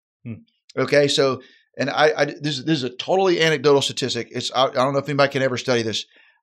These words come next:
Speaker 2: I've come to believe that leaders who are effective are gonna be right about eighty-five percent of the time. Some more, some less.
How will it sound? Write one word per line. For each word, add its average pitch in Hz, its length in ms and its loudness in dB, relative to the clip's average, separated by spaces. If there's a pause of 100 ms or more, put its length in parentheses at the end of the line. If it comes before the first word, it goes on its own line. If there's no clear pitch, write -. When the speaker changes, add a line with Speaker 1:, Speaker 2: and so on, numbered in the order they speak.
(140)
Speaker 2:
I've 180 280 4
come 185 200 0
to 165 80 2
believe 131 340 2
that 113 240 0
leaders 127 560 -2
who 135 120 -2
are 143 100 4
effective 120 640 -2 (360)
are 123 120 0
gonna 139 240 -2
be 135 180 0
right 127 380 0
about 131 500 0
eighty-five 127 540 -2
percent 107 320 -10
of - 60 -14
the - 60 -18
time. - 340 -14 (720)
Some 175 300 0
more, 135 480 -2
some 135 220 -4
less. 139 240 -2